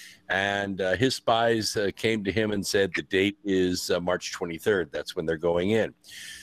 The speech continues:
So over there, you have to realize that there's a fighting season, and the season is not winter. For, uh, I think you just go back to, to, uh,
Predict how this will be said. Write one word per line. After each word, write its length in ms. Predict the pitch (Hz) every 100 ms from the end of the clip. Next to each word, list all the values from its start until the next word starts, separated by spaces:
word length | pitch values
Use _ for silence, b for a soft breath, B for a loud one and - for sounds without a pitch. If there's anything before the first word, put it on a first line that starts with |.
| B
So 640 | - - 113 110 110 110 101 _ _ _ _ _ _ _ _ _ _ _ _ _ _ _ -
over 260 | 143 139
there, 260 | 135 135 127
you 120 | 120
have 120 | 113
to 100 | -
realize 480 | 113 113 104 98 95
that 160 | 101 92
there's 240 | 92 85
a 80 | 90
fighting 760 | - - - 107 104 92 87
season, 580 | 82 - 101 76 64 58 -
and 240 | 87 82 80
the 80 | 78
season 480 | - 117 95 98
is 160 | 90 87
not 280 | 101 95 90
winter. 460 | 98 90 73 57 -
For, 320 | - 92 82 - _ _
uh, 160 | 87 80
I 80 | 82
think 220 | 98 82
you 60 | 82
just 180 | 80 -
go 120 | 85
back 240 | 80 78
to, 200 | - 76 - B B B B -
to, 320 | 90 85 76
uh, 120 | 76